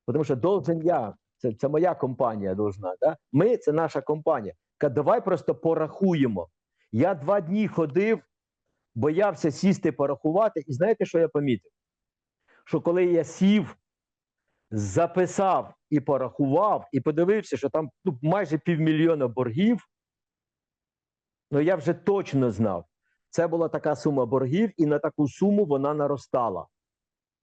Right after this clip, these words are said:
І коли б ці дві суми були написані, я подивився туди, знаєте,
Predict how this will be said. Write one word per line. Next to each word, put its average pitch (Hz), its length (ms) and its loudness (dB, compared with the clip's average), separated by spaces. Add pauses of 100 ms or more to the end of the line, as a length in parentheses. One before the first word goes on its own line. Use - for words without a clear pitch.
(1400)
І 143 60 0
коли 185 240 2
б 170 200 -8
ці 180 180 0
дві 156 180 2
суми 170 280 2
були 156 240 2
написані, 156 540 0
я 147 140 2
подивився 151 500 0
туди, 175 380 2 (320)
знаєте, 147 460 0